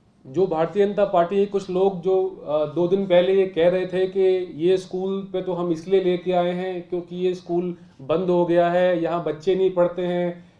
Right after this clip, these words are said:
बच्चे नहीं हैं, बच्चों को हमने शिफ्ट कर दिया है या अब बच्चे यहाँ पर पढ़ने के लिए हैं नहीं, तो उसके ऊपर ये बात जो है, ये कितनी साफ साबित होती है कि इनकी मंशा जो है वो, वो बच्चों की देखभाल का या उनका हो या,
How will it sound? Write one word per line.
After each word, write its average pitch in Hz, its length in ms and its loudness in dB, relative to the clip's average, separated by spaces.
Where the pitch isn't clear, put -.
बच्चे 165 380 0
नहीं 185 280 0
हैं, 175 300 -2
बच्चों 156 300 -4
को 180 180 0
हमने 180 200 -2
शिफ्ट 185 300 -4
कर 180 160 -2
दिया 175 280 0
है 180 400 0
या 175 160 0
अब 170 200 0
बच्चे 165 260 -2
यहाँ 170 200 0
पर 185 120 2
पढ़ने 180 380 0
के 180 120 -2
लिए 170 180 2
हैं 170 220 -2
नहीं, 160 280 -4
तो 185 80 -2
उसके 196 420 -4
ऊपर 226 420 4
ये 226 180 6
बात 185 380 2
जो 185 120 0
है, 185 260 4
ये 190 80 -2
कितनी 196 280 -4
साफ 170 440 -4
साबित 156 380 -2
होती 147 260 -8
है 151 480 -6
कि 190 80 -8
इनकी 185 520 -4
मंशा 180 420 2
जो 175 200 0
है 160 300 0
वो, 180 380 0
वो 175 160 -2
बच्चों 165 400 -4
की 196 160 -8
देखभाल 156 580 -4
का 185 140 0
या 185 200 2
उनका 160 300 -2
हो 147 320 -2
या, 180 180 2